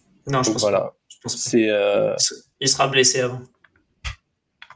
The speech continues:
Speaker 2: Et du coup, tu seras très content de l'avoir pris en Q B trente parce qu'il t'aura pas coûté cher et t'auras pas de regrets.
Speaker 1: Ouais, c'est pas faux. C'est pas faux.
Speaker 2: Alors que,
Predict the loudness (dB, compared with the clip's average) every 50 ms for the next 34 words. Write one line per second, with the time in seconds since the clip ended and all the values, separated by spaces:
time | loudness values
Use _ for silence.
0 | _ _ _ _ _ _ -20 -20 -20 -20 _ _ -20 -8 -2 -2 0 0 -2 -2
1 | 2 4 4 4 4 2 _ _ _ _ -10 -8 -2 0 0 0 0 0 -2 -2
2 | 0 2 2 2 4 4 2 2 2 0 0 -2 -2 -2 -2 -4 0 2 2 2
3 | 2 2 2 2 0 0 -6 -6 -6 -4 0 2 2 2 4 2 -2 -4 -4 -4
4 | -2 -2 0 2 2 2 2 2 2 0 2 2 0 0 0 -2 -4 -4 -8 -10
5 | -12 _ _ _ _ _ _ _ _ _ _ _ _ _ _ _ _ _ -14 -12
6 | -10 -8 -8 -8 -8 -8 -10 -14 -14 -16 _ _ _ _ _ _ _ _ _ _
7 | _ _ -20 -20 -18 -4 0 2 4 4 2 2 0 2 2 2 2 0